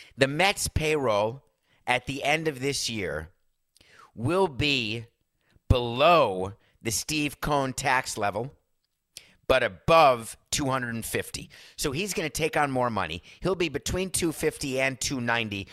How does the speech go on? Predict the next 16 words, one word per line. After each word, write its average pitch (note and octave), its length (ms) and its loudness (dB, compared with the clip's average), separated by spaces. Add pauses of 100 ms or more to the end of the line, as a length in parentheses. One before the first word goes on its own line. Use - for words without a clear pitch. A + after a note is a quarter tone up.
(140)
which A#2 200 -4
is A2+ 80 -6
the A2+ 80 -6
Steve C#3 360 -4
Cohen B2+ 240 -4
tax G#2 340 -4
level. E2 320 -6 (400)
So E3 120 0
we're E3 200 4
gonna F#3+ 220 2
do D3+ 400 2 (200)
two B3 300 2
Mets F3 420 0
wait C#3 280 -2
to C#3 100 -6
sees. - 560 -6